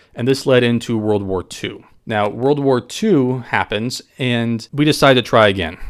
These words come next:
And so at this time, the United Nations was formed, and it was formed in nineteen forty-five. And so the United Nations becomes the successor to the League of Nations,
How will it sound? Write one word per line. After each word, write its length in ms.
And 280
so 140
at 80
this 160
time, 560
the 240
United 560
Nations 460
was 100
formed, 340
and 80
it 40
was 120
formed 220
in 80
nineteen 400
forty-five. 720
And 80
so 80
the 100
United 400
Nations 420
becomes 420
the 120
successor 720
to 540
the 100
League 240
of 80
Nations, 480